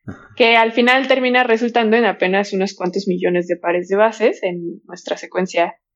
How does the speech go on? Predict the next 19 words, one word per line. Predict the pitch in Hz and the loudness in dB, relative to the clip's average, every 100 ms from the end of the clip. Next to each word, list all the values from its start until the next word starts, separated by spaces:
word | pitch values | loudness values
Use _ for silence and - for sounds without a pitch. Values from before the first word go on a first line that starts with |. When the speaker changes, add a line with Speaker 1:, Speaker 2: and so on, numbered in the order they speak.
| _ _ _ | _ _ _
Speaker 2:
genética. | - 196 196 202 - _ _ _ _ _ | 0 0 0 -6 -12 _ _ _ _ _
Esto | 311 311 381 | 0 2 2
toma | 381 359 | 4 4
mucha | 330 - 330 | 4 4 4
relevancia | 311 302 302 269 277 | 4 4 4 2 0
si | 269 247 | 0 -2
consideramos | 202 208 220 233 240 240 277 | -2 2 2 4 2 -2 -2
que | 226 | 0
la | 202 | 2
evolución | 196 196 202 208 247 | 2 2 0 0 0
humana, | 262 269 254 226 294 - _ _ | 2 2 2 2 -2 -6 _ _
como | - 202 | -2 2
ya | 208 247 | 2 4
lo | 277 | 4
decíamos | 240 226 226 240 247 | 2 2 -2 -2 -2
en | |
nuestro | 202 202 196 | -4 -4 -2
episodio | 196 196 202 214 220 | -2 -2 2 4 4
de, | 196 190 185 | 2 -2 -6